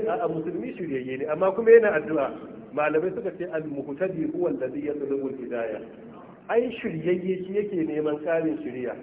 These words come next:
Yanzu mahaukaci ya yadda bai da lafiya? Ai shi bai yadda ba, sai dai ƴan uwansa su taru su kai shi asibiti,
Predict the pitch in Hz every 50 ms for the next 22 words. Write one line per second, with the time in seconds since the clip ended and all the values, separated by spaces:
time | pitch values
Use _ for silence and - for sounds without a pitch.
0 | - - - - - - - - - - - - 139 156 156 160 202 202 220 240
1 | 240 254 202 180 - 160 - - - 175 175 190 208 196 - 180 175 185 190 180
2 | 165 156 156 160 160 160 208 208 - 214 - - - - - - - - - -
3 | - - - - - - - - - - - - - - - - - - - -
4 | - - - - - - - - - 202 240 240 - 320 311 247 214 160 151 147
5 | 151 147 147 151 156 156 - - - - - - 233 262 247 247 240 240 240 226
6 | 233 240 233 - 240 262 277 269 240 214 - 190 190 175 175 208 226 226 - -
7 | 214 208 214 226 190 175 170 170 170 165 156 156 135